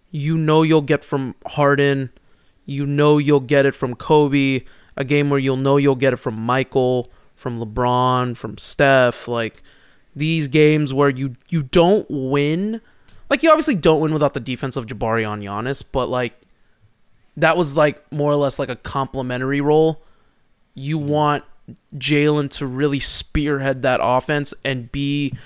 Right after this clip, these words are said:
Speaker 1: the reason why we win the game in clutch offensive moments. And when he was taken to the task,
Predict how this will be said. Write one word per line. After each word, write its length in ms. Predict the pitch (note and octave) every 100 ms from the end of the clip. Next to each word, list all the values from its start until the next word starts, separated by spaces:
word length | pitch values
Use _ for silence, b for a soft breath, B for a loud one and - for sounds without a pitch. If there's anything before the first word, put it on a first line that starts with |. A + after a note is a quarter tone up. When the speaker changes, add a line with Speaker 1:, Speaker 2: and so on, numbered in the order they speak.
| B B
Speaker 1:
the 120 | B2+
reason 500 | C#3 C#3+ C#3 C3+ C3+
why 300 | B2 B2 B2
we 180 | B2 B2
win 260 | A#2+ B2 A#2+
the 60 |
game 460 | A#2 B2 B2 B2 A2+ b b b
in 160 | B2 A#2+
clutch 380 | - C3+ C3 -
offensive 640 | A2+ - C#3 C3+ - A2+
moments. 580 | A2+ G#2 G2+ D#2+ - - b b b -
And 540 | B2 B2 A#2+ A#2 A2+ - _ _ -
when 320 | C3 D3 D3+
he 100 | D3+
was 180 | D3+ -
taken 280 | E3 D#3 D3+
to 100 | B2+
the 100 | B2+
task, 540 | - A2+ C#3+ - -